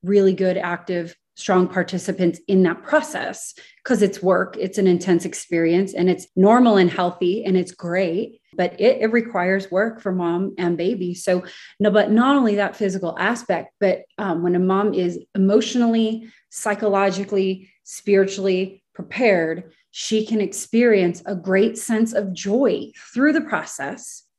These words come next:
being able to welcome her baby safely, comfortably, gently, and with ease. So hypnobirthing gives us tools and techniques, and our five main techniques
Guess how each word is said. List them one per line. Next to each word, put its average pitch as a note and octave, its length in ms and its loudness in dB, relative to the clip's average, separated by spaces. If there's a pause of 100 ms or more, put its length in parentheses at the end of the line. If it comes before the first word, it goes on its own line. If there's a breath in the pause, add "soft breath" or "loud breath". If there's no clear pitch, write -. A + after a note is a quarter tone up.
(120)
being A#3 260 4
able A3+ 260 4
to G#3 120 4
welcome F#3 420 0
her G#3+ 160 -4
baby F3 640 -4
safely, A3 920 0 (340)
comfortably, G3 1000 0 (120)
gently, F3+ 520 -2
and F3+ 200 -2
with F3+ 240 -4
ease. G3+ 500 -6 (340)
So E3+ 640 0
hypnobirthing G3+ 840 0 (180)
gives G#3+ 380 4
us F#3 200 0
tools E3+ 300 -4
and F#3 100 2
techniques, G3+ 600 -2
and F3+ 100 -2
our F#3 100 -2
five G#3 540 0
main G#3 560 -4 (220 loud breath)
techniques G#3 800 0